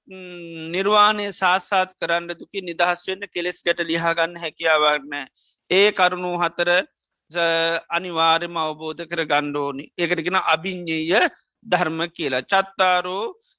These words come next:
ධම්මා අභිඥේය. ධර්මතා හතරක් තියෙනවා විශේෂ ඥානයෙන් අවබෝධ කරගන්න ඕනි. චත්තාරි අරිය සත්‍යානි කියන චතුරාර්ය සත්‍ය. දුක්ඛං අරිය සත්‍යං, දුක්ඛ ආර්ය සත්‍ය,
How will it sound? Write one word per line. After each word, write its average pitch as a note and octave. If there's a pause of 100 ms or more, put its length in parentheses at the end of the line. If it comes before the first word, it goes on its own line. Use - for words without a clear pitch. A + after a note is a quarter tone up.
(100)
ධම්මා F3
අභිඥේය. E3 (120)
ධර්මතා F3
හතරක් E3
තියෙනවා D#3+
විශේෂ G#3+
ඥානයෙන් E3+
අවබෝධ D#3+
කරගන්න D3+
ඕනි. C#3 (720)
චත්තාරි A3
අරිය F#3+
සත්‍යානි E3+
කියන G3
චතුරාර්ය F3+ (300)
සත්‍ය. - (720)
දුක්ඛං A3
අරිය G3
සත්‍යං, E3+
දුක්ඛ F#3 (120)
ආර්ය E3+
සත්‍ය, F3+